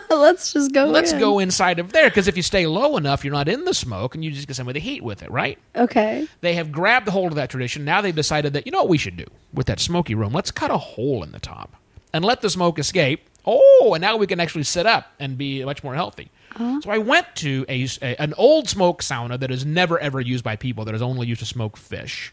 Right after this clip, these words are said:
Speaker 2: And that
Speaker 1: Okay.
Speaker 2: one, you, that, it felt like a, a, like things had been burned in this room and black soot everywhere. It just
Speaker 1: Right.
Speaker 2: felt, it felt weird to be
Speaker 1: Was
Speaker 2: in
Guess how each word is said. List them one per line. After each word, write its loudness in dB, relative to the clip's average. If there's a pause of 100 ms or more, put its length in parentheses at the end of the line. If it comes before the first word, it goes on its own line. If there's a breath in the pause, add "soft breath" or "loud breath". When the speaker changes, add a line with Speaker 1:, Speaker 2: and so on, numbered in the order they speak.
(160)
Speaker 2:
And 2
that 6
Speaker 1:
Okay. 2
Speaker 2:
one, -4
you, -6 (200)
that, -4 (300 loud breath)
it -18
felt 4 (160)
like 0 (520)
a, -2 (180)
a, -2 (320)
like -2
things 0
had 0
been -2
burned -2
in -6
this -4
room -8
and -6
black -2
soot -6 (100)
everywhere. -6
It -10
just -6
Speaker 1:
Right. 0
Speaker 2:
felt, 0 (200 loud breath)
it -4
felt 4
weird -4
to -6
be -8
Speaker 1:
Was 6
Speaker 2:
in 2